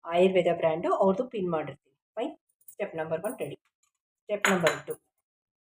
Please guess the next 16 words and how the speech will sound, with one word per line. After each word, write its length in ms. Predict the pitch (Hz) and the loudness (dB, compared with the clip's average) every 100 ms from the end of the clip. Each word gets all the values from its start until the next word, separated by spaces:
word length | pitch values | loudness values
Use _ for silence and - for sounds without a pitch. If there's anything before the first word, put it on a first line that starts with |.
| _ _ _ _ _ - | _ _ _ _ _ -20
ಈ 60 | 185 - | -16 -6
ಥಂಡಿಗೆ 440 | 175 185 240 240 | -2 2 2 2
ಈ 60 | 196 | 0
ಥರ 140 | 175 175 | 2 2
ಆಗಿದೆ, 360 | 160 165 170 180 190 | 0 -2 -4 -4 -2
ಏನೂ 200 | 165 202 | -2 -4
ತೊಂದರೆ 300 | 196 160 156 | -4 -6 -4
ಇಲ್ಲ. 140 | 147 180 | -4 -6
ಸ್ವಲ್ಪ 360 | - 170 175 220 | -6 -6 -4 -4
ಬಿಸಿಲಲ್ಲಿಡಿ, 600 | 196 170 - 185 165 196 190 | -4 -6 -4 -4 -2 -2 -2
ಎಳೆ 180 | 151 180 | 0 -2
ಬಿಸಿಲಲ್ಲಿ, 440 | 170 - 160 226 - _ _ _ _ _ _ - | -4 -10 -4 -4 -4 _ _ _ _ _ _ -10
ಬಿಸಿ 280 | 220 202 269 | -6 0 0
ಗಿಸಿ 280 | 220 202 247 | 2 0 0
ಮಾಡೋಕ್ಕೆ 360 | 208 160 165 170 | 0 2 0 -2
ಹೋಗಬೇಡಿ. 340 | 156 139 | -12 -10